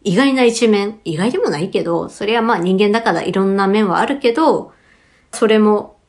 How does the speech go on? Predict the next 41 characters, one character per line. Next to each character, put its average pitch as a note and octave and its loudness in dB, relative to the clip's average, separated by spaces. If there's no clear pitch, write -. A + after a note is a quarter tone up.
見 A3 2
せ G#3+ 0
て F#3 -2
く G3 -2
れ E3+ 0
る - -8
特 - -10
殊 - 0
な G3+ 4
曲 A3 0
だ G3 2
な F3 -2
と - -10
思 C#3 -10
い B2+ -18
ま A#2+ -20
す。 - -18
こ - -4
の D4 0
曲 E4 2
を B3+ 4
最 A#3 2
後 F#3+ 2
に E3+ -2
し - -6
た、 F3+ -4
ラ G#3+ 2
ス A3 -8
ト G#3+ 0
に F#3 0
持 F3 0
っ F3 -8
て A3 0
き G#3+ -10
た G3+ 0
理 F3 0
由 F3+ -2
は、 F#3 -4
私 D#4 0
は C4+ 4
結 C4+ -2